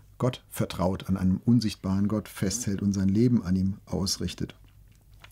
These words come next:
Das kennen wir hier in Deutschland so nicht, aber es gibt auch heute noch Länder in der ganzen Welt, wo Christen oder andere wegen ihres Glaubens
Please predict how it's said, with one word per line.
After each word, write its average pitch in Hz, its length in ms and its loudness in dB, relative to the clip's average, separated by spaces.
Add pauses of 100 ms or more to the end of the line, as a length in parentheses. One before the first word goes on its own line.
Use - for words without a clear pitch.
(140)
Das 90 180 -4
kennen 110 220 4
wir 101 80 2
hier 104 200 2
in 101 80 2
Deutschland 98 380 2
so 101 140 0
nicht, 113 260 4 (300)
aber 101 180 -2
es 101 100 -2
gibt - 220 -4
auch 104 180 -6
heute 131 240 0
noch 85 220 -2
Länder 98 420 0
in 95 120 -2
der 98 120 -4
ganzen 95 360 -2
Welt, 101 260 -2 (160)
wo 101 300 -2
Christen 107 480 -2
oder - 300 -6
andere 107 360 2
wegen 101 240 2
ihres 107 300 -2
Glaubens 101 420 -2